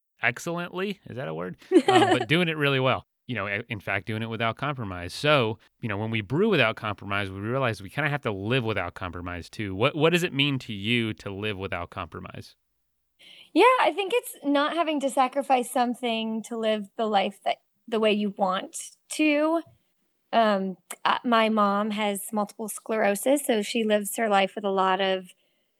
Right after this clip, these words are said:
Speaker 2: things that can set her back. And so I think I've grown up watching her try to do everything she wants to do. Like, she's traveled to visit my sister in Hong Kong, even with the walker that she uses. And so I think I've just sort of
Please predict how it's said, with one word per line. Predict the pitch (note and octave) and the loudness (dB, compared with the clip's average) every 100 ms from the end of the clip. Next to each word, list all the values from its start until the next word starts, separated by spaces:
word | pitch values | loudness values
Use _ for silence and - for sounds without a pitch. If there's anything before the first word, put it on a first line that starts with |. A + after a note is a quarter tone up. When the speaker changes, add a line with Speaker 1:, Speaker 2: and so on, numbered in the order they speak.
| _ - | _ -2
Speaker 2:
things | A3+ G#3+ A3 G#3 | 4 4 4 2
that | G#3+ G#3+ | 0 0
can | G#3 | -2
set | G#3 G3 | -2 -2
her | G3+ | -4
back. | F3+ F3+ F#3 B3 C#4 | -2 2 2 2 -2
And | A#3+ | 0
so | G#3+ | 2
I | G3+ | 2
think | A#3+ A3+ | 2 0
I've | A3 G3 | 0 2
grown | G#3+ G3+ | 2 2
up | G3+ - _ | 2 -2 _
watching | F#3+ F3+ F3+ G3+ G3 | 0 0 0 -4 -2
her | G3 F#3+ F#3+ F#3+ - | 2 2 2 -2 -8
try | - G3+ F#3 | -4 0 0
to | F#3+ | -2
do | F3+ F#3+ F#3 | -4 0 2
everything | F3+ F#3+ F3+ G3 | 2 0 -2 -2
she | G#3 F#3+ | -2 -2
wants | F#3 F3 G3+ - | -2 -2 -4 -12
to | - | 0
do. | A3+ B3 | 4 4
Like, | G#3+ F3+ | 4 0
she's | - G3+ F#3+ | -2 -2 -4
traveled | - G3+ F#3+ G3 - | 0 0 2 -2 -4
to | |
visit | G3 F3+ G3+ | -6 -4 -4
my | F#3 | -8
sister | F3+ G3 - | -8 -10 -10
in | - | -10
Hong | - D4 C#4+ | 4 4 6
Kong, | C#4 B3+ B3 - _ _ _ _ _ _ | 4 4 2 -2 _ _ _ _ _ _
even | - A#3 A3 A3+ A3 | 4 4 6 4 4
with | G#3 G#3+ G#3 - _ _ - | 6 6 6 -2 _ _ -4
the | G3+ | 0
walker | F#3 F#3 A#3+ A#3+ | 2 2 2 2
that | B3 | 0
she | - B3+ | -2 2
uses. | B3+ B3 C#4 C#4+ - - | 2 6 6 6 2 -4
And | G#3+ | -4
so | G3+ G3+ F#3+ G3 | 2 4 4 2
I | G3+ | -2
think | - A3+ A3+ G#3+ - - _ _ | 2 2 2 -2 -10 -18 _ _
I've | G3+ G3 | 0 0
just | - G#3 G3 - | 2 0 0 -2
sort | G3+ G3+ | 0 0
of | F#3+ | -4